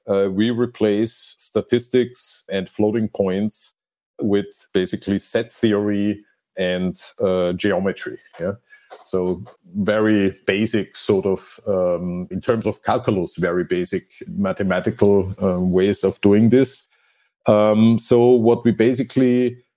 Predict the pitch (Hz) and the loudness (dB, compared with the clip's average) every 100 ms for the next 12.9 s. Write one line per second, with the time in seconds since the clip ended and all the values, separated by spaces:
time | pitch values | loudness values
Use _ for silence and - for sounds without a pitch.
0 | _ 117 113 123 135 120 - 120 113 - | _ -4 0 2 2 0 0 0 0 -2
1 | - _ _ _ 107 104 107 110 113 - | -20 _ _ _ -6 -4 -2 -2 -4 -6
2 | - 110 98 113 135 135 - - 117 98 | -6 -2 0 0 -2 -4 -6 -4 -4 -4
3 | 107 117 127 120 - - 104 107 - 110 | -4 -4 -6 -10 -12 -6 -4 -4 -4 -6
4 | 104 95 110 107 117 - 127 127 131 120 | -6 -6 -4 -4 -4 -4 -4 -4 -6 -4
5 | - 101 - 113 - - 107 - 98 101 | -2 -2 0 -2 -2 0 0 0 -2 0
6 | 101 123 147 - - - 95 98 - 107 | 0 0 -2 -10 -6 -2 0 0 0 2
7 | 107 110 104 110 101 104 107 98 101 - | 2 0 0 0 -2 -4 -4 -4 -4 -6
8 | 95 104 98 - 120 165 - - _ _ | -6 -2 -2 -2 -4 -6 -12 -14 _ _
9 | _ _ _ - 101 98 104 101 101 98 | _ _ _ -6 -2 2 2 4 4 4
10 | 95 - - - 107 107 101 120 - - | 2 -2 -8 0 2 2 0 -2 -8 -16
11 | - _ - 110 110 - 127 135 147 _ | -16 _ -4 -2 -4 -4 -4 -4 -8 _
12 | _ _ _ _ - 110 110 110 - | _ _ _ _ -2 0 2 0 -4